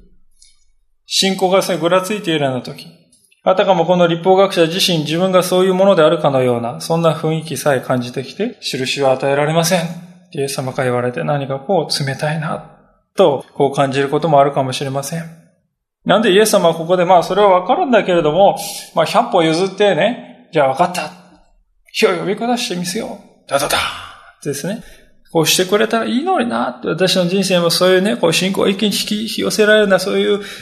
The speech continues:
目を見張るようなことしてくださったらいいのにな、ダダダーンが欲しいなっていうね。そういうこう、思いがこうなんか湧いてくるんですね。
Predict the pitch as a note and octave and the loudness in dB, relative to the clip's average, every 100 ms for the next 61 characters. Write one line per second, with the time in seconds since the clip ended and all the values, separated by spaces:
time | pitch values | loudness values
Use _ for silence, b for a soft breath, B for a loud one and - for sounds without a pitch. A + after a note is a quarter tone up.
0 | B F3 G3 G3+ F3+ F3+ G#3 G3+ G3 G3 | B -4 0 0 -2 0 0 2 0 -2
1 | F3+ - G#3+ A3 A3 A#3+ A#3 G3+ B3 - | -2 -2 0 0 0 -2 -2 -2 -4 -6
2 | - - - F3+ F#3 - - - G3 F3+ | -6 -8 -2 0 0 -4 -8 -8 -8 -8
3 | F#3+ - A3+ - - - D#3+ D3+ F#3 F#3 | -8 -10 -12 -14 -16 -12 -10 -8 -10 -12
4 | B - - G3 G#3 A3+ G#3+ G#3 G3 F#3 | B -4 2 4 6 6 4 4 4 6
5 | D3+ C3 - - F3 G#3+ F#3+ D3 D3 E3 | 4 2 -4 -2 2 4 4 2 0 0
6 | - - E3+ D3+ D#3 D#3 C#3+ D#3+ B2+ A#2 | 0 2 4 4 2 2 0 2 -2 -2
7 | A#2+ - F#3 | -10 -12 -14